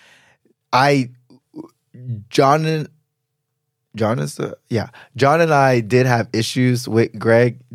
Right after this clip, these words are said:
during our time living there, simply because, like, if there was any damages or there was anything going on, Greg always made it our fault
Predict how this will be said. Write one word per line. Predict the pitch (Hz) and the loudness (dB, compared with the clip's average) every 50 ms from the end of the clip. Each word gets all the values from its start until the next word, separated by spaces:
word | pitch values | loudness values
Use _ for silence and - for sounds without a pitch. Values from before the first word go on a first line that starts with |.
| 101 | -4
during | 92 117 117 117 120 120 120 120 117 113 - - - | 0 2 4 6 6 4 4 2 0 -2 -4 -4 0
our | 107 110 110 113 110 | 2 2 4 2 2
time | 107 - - 107 107 110 117 120 123 120 110 - - - - | 0 0 0 2 2 4 4 2 2 0 -2 -6 -10 -16 -14
living | - 98 101 107 113 117 107 120 123 131 135 139 135 127 | -8 -2 2 2 4 4 4 4 2 2 2 0 -2 0
there, | - 139 135 143 147 151 156 156 151 - | 2 2 4 4 2 2 0 -2 -4 -8
simply | - - - 127 123 123 131 | -8 -4 -2 0 0 0 0
because, | 113 117 113 - 117 113 104 | 0 0 0 2 2 2 2
like, | 110 113 110 - | 2 0 0 0
if | - 104 | -2 0
there | 95 107 110 | 2 4 4
was | 117 117 113 113 - | 4 4 2 0 -2
any | - 107 107 104 98 | -4 -2 0 0 0
damages | 85 - 110 123 131 143 143 135 147 147 131 | 0 2 2 2 2 2 2 2 0 0 0
or | 135 120 | -2 0
there | 104 107 110 110 | 2 4 4 4
was | 110 104 98 - | 2 0 -2 -2
anything | 104 110 113 104 - 113 107 101 | 0 0 0 0 0 -2 -2 0
going | 101 104 98 98 95 - | 0 0 0 -2 -2 -2
on, | 98 101 104 107 110 117 117 120 - - - - _ _ - _ _ - | -2 0 2 4 4 2 0 -2 -6 -12 -20 -20 _ _ -20 _ _ -2
Greg | - 123 120 117 104 - | 0 2 2 2 0 0
always | 110 107 110 110 110 101 98 | 2 2 4 4 2 2 0
made | 107 107 107 101 | 0 2 2 2
it | 104 101 - - - | 2 0 0 -2 -2
our | 87 95 101 110 117 131 | 0 2 4 4 4 2
fault | 123 - - 139 143 147 139 | 0 0 0 0 0 0 -2